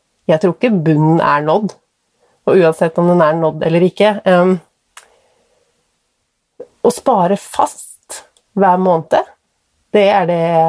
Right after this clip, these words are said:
jeg gjør, og som jeg, eh, gjerne anbefaler videre også, fordi da, ja, noen ganger så kjøper du andeler på topp. Andre ganger så kjøper du når det er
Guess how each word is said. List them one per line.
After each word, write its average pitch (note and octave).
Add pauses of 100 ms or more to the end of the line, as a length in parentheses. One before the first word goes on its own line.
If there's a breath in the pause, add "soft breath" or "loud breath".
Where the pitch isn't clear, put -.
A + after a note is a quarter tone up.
(120)
jeg F3
gjør, A3
og F3+
som F3
jeg, E3
eh, E3 (260)
gjerne D#3
anbefaler E3
videre F3
også, -
fordi E3+
da, D#3 (680)
ja, A#3+ (240)
noen B3
ganger A#3
så D4
kjøper G#3
du A3 (680)
andeler E3
på F#3+
topp. - (640)
Andre G3+
ganger G3+
så A#3+
kjøper F3+
du G#3
når G#3
det F3
er -